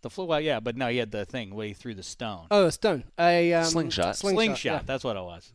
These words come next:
Speaker 1: But it wasn't a proper slingshot.
Speaker 2: No, it was more like
Speaker 1: They didn't
Speaker 2: a
Speaker 1: have that
Speaker 2: catapult,
Speaker 1: technology
Speaker 2: a
Speaker 1: in
Speaker 2: catapult.
Speaker 1: biblical times, right? They wouldn't have the stretchy rubbery
Speaker 3: I think it was, uh, more of a
Speaker 1: Like,
Speaker 2: It's like
Speaker 1: he
Speaker 2: you
Speaker 1: threw it
Speaker 2: s-,
Speaker 1: over
Speaker 3: Yeah.
Speaker 1: there.
Speaker 2: and then
Speaker 3: Yeah.
Speaker 1: That counts as a
Speaker 2: That
Speaker 1: slingshot?
Speaker 2: Mm-hmm.
Speaker 3: I think then.
Speaker 1: I
Speaker 3: Yeah.
Speaker 1: would think that,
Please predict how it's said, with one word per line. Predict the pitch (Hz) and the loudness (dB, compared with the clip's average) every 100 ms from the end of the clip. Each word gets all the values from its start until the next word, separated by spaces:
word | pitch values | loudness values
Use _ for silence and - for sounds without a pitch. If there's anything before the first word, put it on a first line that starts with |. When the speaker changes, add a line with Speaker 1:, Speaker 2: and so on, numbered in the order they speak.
| - | 0
Speaker 1:
But | 202 | 4
it | |
wasn't | 262 262 165 | 6 6 4
a | |
proper | - 175 165 131 | 2 6 4 4
slingshot. | 113 - 139 139 202 | -10 -6 -4 -2 2
Speaker 2:
No, | 196 | 4
it | 196 | 4
was | 190 | 4
more | 208 220 | 6 8
like | 214 277 | 8 8
Speaker 1:
They | 294 | 8
didn't | 240 | 8
Speaker 2:
a | 240 | 8
Speaker 1:
have | 240 | 8
that | 196 - | 6 6
Speaker 2:
catapult, | 262 254 | 6 6
Speaker 1:
technology | 170 190 190 170 143 | 8 8 8 4 2
Speaker 2:
a | |
Speaker 1:
in | 233 | 4
Speaker 2:
catapult. | 226 | 6
Speaker 1:
biblical | 160 175 160 131 117 | 6 6 4 0 -4
times, | - 104 95 98 | -4 -4 -6 -8
right? | 131 135 87 - _ _ - | -2 -2 -2 -12 _ _ 2
They | 180 | 6
wouldn't | 196 185 170 | 6 6 4
have | 180 135 | 2 0
the | |
stretchy | 123 - 156 - 143 123 117 | -8 0 0 0 -2 -2 -4
rubbery | 110 143 139 | -4 2 2
Speaker 3:
I | |
think | 233 226 | 4 6
it | 185 | 8
was, | 151 135 | 8 8
uh, | 120 | 8
more | 113 123 131 | 8 6 8
of | 110 | 8
a | 104 95 | 8 8
Speaker 1:
Like, | 95 | 8
Speaker 2:
It's | 170 | 6
like | 208 | 6
Speaker 1:
he | 208 | 6
Speaker 2:
you | 202 | 6
Speaker 1:
threw | |
it | 180 | 8
Speaker 2:
s-, | |
Speaker 1:
over | 165 | 8
Speaker 3:
Yeah. | 120 220 | 10 8
Speaker 1:
there. | 208 214 | 8 6
Speaker 2:
and | 202 - | 6 2
then | - - - | 0 0 4
Speaker 3:
Yeah. | 143 | 4
Speaker 1:
That | 180 | 6
counts | 180 170 160 | 6 4 2
as | 147 | -2
a | |
Speaker 2:
That | 147 | -2
Speaker 1:
slingshot? | 165 165 175 196 190 214 | 0 -2 0 4 4 4
Speaker 2:
Mm-hmm. | 160 160 214 | 0 -2 0
Speaker 3:
I | 170 | 0
think | 196 147 | 0 2
then. | 123 120 139 - _ _ _ | 2 2 -2 -14 _ _ _
Speaker 1:
I | - 247 | 2 6
Speaker 3:
Yeah. | - | 6
Speaker 1:
would | - | 4
think | 269 214 | 4 6
that, | 196 | 4